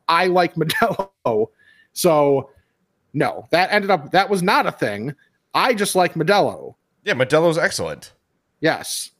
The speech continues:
Speaker 1: So
Speaker 2: I, let me
Speaker 1: in
Speaker 2: say
Speaker 1: the, in
Speaker 2: this.
Speaker 1: the, in the, in the many retellings of this in the immediacy afterwards, that was, that kind of became a thing for a little bit. And I'm like, No, I just really like Modelo.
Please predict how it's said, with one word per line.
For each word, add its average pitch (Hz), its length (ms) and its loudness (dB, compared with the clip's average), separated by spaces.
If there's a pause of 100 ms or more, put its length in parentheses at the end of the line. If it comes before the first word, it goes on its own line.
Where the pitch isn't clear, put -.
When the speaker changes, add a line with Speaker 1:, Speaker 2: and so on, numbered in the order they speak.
(380)
Speaker 1:
So 151 680 2
Speaker 2:
I, - 200 0
let 220 180 2
me 262 60 -2
Speaker 1:
in 220 60 0
Speaker 2:
say 208 60 4
Speaker 1:
the, 208 240 2
in 214 80 2
Speaker 2:
this. 202 160 2
Speaker 1:
the, 240 80 0
in 226 120 4
the, 202 360 2
in 214 60 4
the 202 60 2
many 214 340 2
retellings 202 680 0
of 156 120 2
this 165 240 0
in 190 220 0
the 180 140 4
immediacy 170 680 0
afterwards, 117 760 -2 (400)
that 175 200 0
was, 165 300 0
that 185 220 0
kind 208 240 2
of 185 40 0
became 185 320 2
a 165 60 2
thing 196 300 0
for 180 100 2
a 175 60 4
little 165 160 4
bit. 165 140 2
And 160 100 -2
I'm 175 60 0
like, 151 120 -2
No, 170 400 2 (360)
I 220 240 2
just 233 320 0
really 214 240 4
like 202 260 4
Modelo. 160 580 0